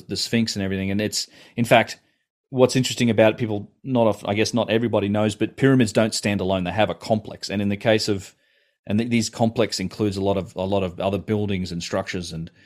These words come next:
in the case of the middle pyramid, because it sits in the middle of the Great Pyramid and the third, I guess, the smaller pyramid that's attributed to Menkaura. Uh, these are all fourth dynasty pyramids. These are all supposedly, like, one generation after the other guys that built them too.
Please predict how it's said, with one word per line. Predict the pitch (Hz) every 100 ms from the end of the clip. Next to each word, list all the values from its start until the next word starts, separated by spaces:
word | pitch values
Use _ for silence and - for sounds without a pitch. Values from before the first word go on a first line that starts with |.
| _ _ _
in | 104
the |
case | 104 131 120 120
of |
the | 104
middle | 104 127 151 123
pyramid, | - 98 87 107 123
because | 104 113
it | 98 -
sits | - 113
in | 110
the | 98
middle | 104 117 98
of | 90 95
the | 90
Great | 98 95 98
Pyramid | - 98 95
and | 90 87 82
the | 90
third, | - 113 113
I | 98
guess, | 87 90 -
the | 87
smaller | - 110 107 101
pyramid | - 95 92 87 - - _ _ -
that's | 92
attributed | 95 - 98 92 85
to | 95
Menkaura. | 90 85 - 98 95 82 101 _ _ - _ _ _ _
Uh, | 110 95 90 113
these | 131
are | 123
all | 135 131
fourth | 131 117
dynasty | 117 113 110 110
pyramids. | 104 113 107 104
These | 110 101
are | 107
all | 104 104
supposedly, | 98 107 104 101 98 95 98 90
like, | 90 92 - _ _
one | 104 101 98
generation | 98 92 90 95 101
after | 90 -
the | 92
other | 92 90
guys | 85 92 92 87
that | 85
built | 98 92
them | 95
too. | - 92